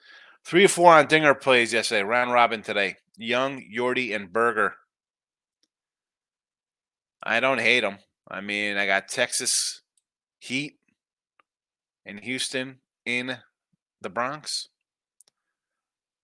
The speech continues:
Round robin up, all three, huh? All right. David. Astros money line minus one thirty last night. Good number there. You gotta jump on. You knew that was gonna go up.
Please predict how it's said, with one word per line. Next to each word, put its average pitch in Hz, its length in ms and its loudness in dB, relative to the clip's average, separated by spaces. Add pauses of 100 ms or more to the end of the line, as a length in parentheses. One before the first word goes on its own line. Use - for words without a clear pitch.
(720)
Round 110 340 -6
robin 117 300 -2
up, 113 260 -8
all 107 140 -8
three, 107 300 -6
huh? 95 180 -6 (1300)
All - 80 -10
right. 214 300 -4 (2000)
David. - 340 8 (2250)
Astros 175 300 2
money 175 140 4
line 156 180 4
minus 147 180 2
one 143 140 0
thirty 156 180 -2
last 117 280 2
night. 123 160 -4
Good 131 160 0
number 135 240 0
there. 123 180 4
You 131 80 -2
gotta 113 200 0
jump 127 280 -6
on. 110 140 -6
You 110 80 -10
knew 127 120 -10
that 143 140 -6
was 123 100 -10
gonna 127 200 -6
go 117 180 -2
up. 98 180 -2